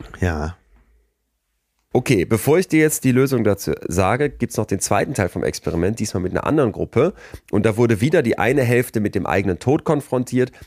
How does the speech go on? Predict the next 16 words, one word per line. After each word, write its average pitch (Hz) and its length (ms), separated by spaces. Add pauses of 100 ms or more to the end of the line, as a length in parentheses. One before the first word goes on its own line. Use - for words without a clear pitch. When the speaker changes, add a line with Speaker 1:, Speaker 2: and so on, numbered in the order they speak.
Speaker 2:
die - 80
andere 110 260
Hälfte 107 360
musste 101 320
was 95 160
zum 98 200
Thema 95 280
Zahnschmerzen 76 760
beantworten. - 640
Speaker 1:
Ja. 95 160
Speaker 2:
Das 104 140
ist - 60
zumindest 113 340
auch 113 320
unangenehm, 82 680
ne? 147 220